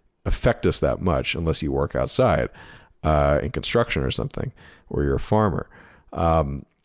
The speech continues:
and you do feel it then. But on top of that, on top of being in a dese-, in a, in a desert, I think it's Arizona. Arizona is, like, one of the most high temperature parts of the United States. Uh, Phoenix, Arizona is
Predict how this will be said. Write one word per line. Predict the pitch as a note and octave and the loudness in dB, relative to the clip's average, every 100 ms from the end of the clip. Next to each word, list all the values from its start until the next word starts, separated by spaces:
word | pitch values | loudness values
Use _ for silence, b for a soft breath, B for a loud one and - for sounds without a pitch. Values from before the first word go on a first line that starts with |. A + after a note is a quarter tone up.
| - | -4
and | F2 | -2
you | E2+ | 2
do | C3 | 2
feel | C3+ F2 B1 | 2 2 0
it | - | -4
then. | G1+ G1+ - | -10 -10 -4
But | - E2+ _ - _ - | -2 -2 _ -20 _ -4
on | E2+ F2 | -2 0
top | C3 D#3+ - | 2 2 2
of | F3+ | 2
that, | C2+ B1 - | 0 0 -2
on | |
top | G2 D#3 | 2 2
of | F#3+ | 2
being | C3+ C3+ | 2 2
in | A#2+ | 4
a | G2 | 2
dese-, | D#2+ D#2 G#2+ - | 0 0 2 0
in | F#2 E2 D#2+ - - | -2 -6 -8 -8 -4
a, | |
in | D#2 | -4
a | |
desert, | C#2+ F#2 E2+ B2 - - | 0 2 2 0 -8 -8
I | E2+ | -6
think | - C#3+ | -4 -2
it's | - | -2
Arizona. | C2+ A#1 - G1+ G1+ | -4 -6 -8 -12 -2
Arizona | G2+ G2+ F2 | 2 2 0
is, | D#2 | -2
like, | C2 C2 | -6 -8
one | C#2 | -6
of | C#2 | -6
the | |
most | C2 B1 - B B B B B B _ F4 _ _ _ _ _ _ - | -6 -8 -10 B B B B B B _ -20 _ _ _ _ _ _ -16
high | - G2+ | -2 2
temperature | G2 G2 F2+ - E2+ D2+ | 4 2 0 -2 -4 -2
parts | - D#2 - | -2 -2 -4
of | C2+ B1 - | -10 -12 -16
the | - | -12
United | D2 C2+ | -10 -10
States. | - - - - - b b b b | -12 -12 -14 -16 -20 b b b b
Uh, | - B1+ | -12 -10
Phoenix, | B1 - G#2 F2 E2 | -8 -2 -2 -2 -4
Arizona | D2 C#2+ C2 B1 | -6 -8 -10 -10
is | A1+ - - - | -10 -12 -14 -18